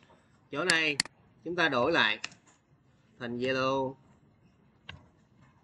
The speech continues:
Ok, chạy. Red, yellow. Xong một ứng dụng.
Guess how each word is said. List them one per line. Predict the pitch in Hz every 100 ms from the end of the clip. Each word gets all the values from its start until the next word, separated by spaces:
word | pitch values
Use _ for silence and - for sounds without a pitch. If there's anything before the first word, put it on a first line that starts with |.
| _ _ _ _ -
Ok, | 123 123 135 131 110 _ _ _
chạy. | 113 120 143 - - - _ _ _ _ _ _ _ _ _ _ _ _ _ _ - - _ - _ _ _ _ _ _ _ _ _ _ _ _ _ _ _ _ _ _ _ _ _ _ _ _ _ - -
Red, | 117 135 - - _ _ _ _ - - _ _ 98
yellow. | 101 87 73 - _ _ _ _ _ _ _ _ _ _ _ _ _ _ _ -
Xong | - 156 165
một | 143 -
ứng | 160
dụng. | 165 107